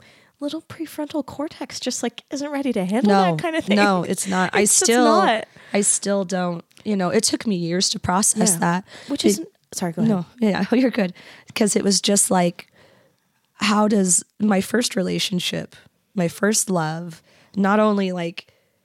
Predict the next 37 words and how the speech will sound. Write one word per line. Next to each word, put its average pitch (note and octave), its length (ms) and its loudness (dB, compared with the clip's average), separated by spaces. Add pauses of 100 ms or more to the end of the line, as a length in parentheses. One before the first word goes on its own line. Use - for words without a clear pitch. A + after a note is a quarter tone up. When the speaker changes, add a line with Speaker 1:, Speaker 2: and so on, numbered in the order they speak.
(600)
Speaker 2:
super - 460 0
secret, - 600 -2
not G#3 140 -2
Speaker 1:
Yeah, G3+ 60 0
Speaker 2:
only F3+ 160 -2
Speaker 1:
there's E3+ 140 -2
too - 60 2
Speaker 2:
super G3+ 520 2
not, F3+ 560 0
Speaker 1:
many G3 80 -2
Speaker 2:
like, F3+ 160 0
Speaker 1:
things. E3 80 -8
Speaker 2:
validated E3+ 680 -2
by D#3 200 -4
the D#3+ 200 -6
entire E3+ 680 -2
world. E3+ 380 -6
And G#3 120 -4
this A#3+ 160 -4
is G#3+ 120 -4
what F3+ 140 -2
Speaker 1:
Yeah. E3 60 -10
Speaker 2:
people G3 240 -4
don't F3+ 180 -2
understand F3 760 -4
is F#3 140 -8
it's F#3+ 220 -10
like, F#3+ 280 -12 (800)
it's - 180 -2
a E4 60 -2
very F#3 460 -2
different G3+ 480 -6
world. G3+ 640 -6 (280)
I A3 80 2
remember, G#2+ 640 -2 (160)
like, F2 340 -6 (480)
clipping F3+ 640 -2